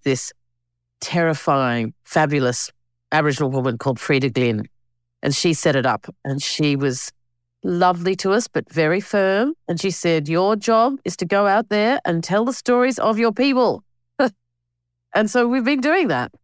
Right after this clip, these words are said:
And it's been a great privilege to do so, 'cause I grew up both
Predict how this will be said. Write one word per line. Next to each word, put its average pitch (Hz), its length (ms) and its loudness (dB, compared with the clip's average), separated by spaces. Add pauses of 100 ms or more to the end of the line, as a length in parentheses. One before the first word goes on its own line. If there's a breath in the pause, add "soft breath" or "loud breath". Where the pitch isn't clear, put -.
(100)
And 185 420 0 (280)
it's 196 180 -2
been 185 220 0
a 175 60 -2
great 180 460 -2 (180)
privilege 220 640 -2 (120)
to - 100 -8
do 202 220 0
so, 165 500 0 (800)
'cause 220 160 0
I 233 120 4
grew 202 260 0
up 180 180 2 (260)
both 175 300 0